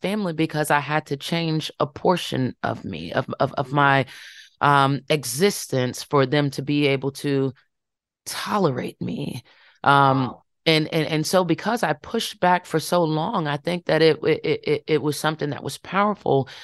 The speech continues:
Speaker 1: And when my mom stopped trying to dress me and just respected me, right? "You don't have to put on a dress, just come, baby,"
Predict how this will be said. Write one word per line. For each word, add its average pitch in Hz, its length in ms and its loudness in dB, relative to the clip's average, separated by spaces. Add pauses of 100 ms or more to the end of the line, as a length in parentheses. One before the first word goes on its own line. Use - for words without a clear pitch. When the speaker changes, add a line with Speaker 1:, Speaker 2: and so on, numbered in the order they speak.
(220)
Speaker 1:
And 147 160 4
when 151 120 2
my 143 120 4
mom 165 340 4
stopped 156 400 -2
trying 160 320 0
to - 140 -8
dress 175 440 -2
me 123 380 -4 (520)
and 143 460 4
just 170 260 0
respected 151 760 0
me, - 320 -8
right? 165 340 4
"You 208 100 2
don't 214 120 4
have 214 140 2
to 220 60 0
put 202 140 0
on 185 100 4
a 170 40 -2
dress, 175 180 -2
just 190 220 -6
come, 202 220 4
baby," 131 420 2